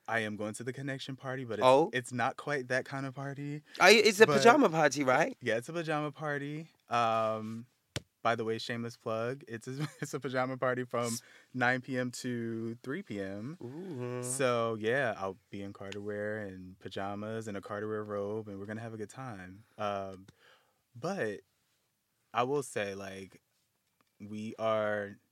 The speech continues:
Speaker 1: not open, but every, this has never happened, but,
Speaker 2: Mm-hmm.
Speaker 1: like, if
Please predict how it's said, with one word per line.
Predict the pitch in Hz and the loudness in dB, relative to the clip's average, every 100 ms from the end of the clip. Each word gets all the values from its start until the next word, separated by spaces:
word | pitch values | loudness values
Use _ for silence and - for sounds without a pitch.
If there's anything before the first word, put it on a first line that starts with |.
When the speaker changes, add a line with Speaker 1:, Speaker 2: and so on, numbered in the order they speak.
| _ - | _ -12
Speaker 1:
not | 98 110 - | -8 -6 -8
open, | 92 87 92 95 98 127 _ _ _ - | -14 -16 -16 -14 -16 -20 _ _ _ -12
but | 101 98 95 - _ _ _ _ - | -10 -8 -12 -18 _ _ _ _ -6
every, | 113 120 113 110 113 117 _ _ _ _ _ _ _ | -4 -2 -4 -6 -8 -14 _ _ _ _ _ _ _
this | 110 | -10
has | 110 92 | -8 -8
never | 95 87 | -10 -10
happened, | 95 110 90 90 - | -10 -10 -10 -14 -8
but, | 123 | -6
Speaker 2:
Mm-hmm. | 120 | -4
Speaker 1:
like, | 98 98 | -8 -10
if | 113 | -10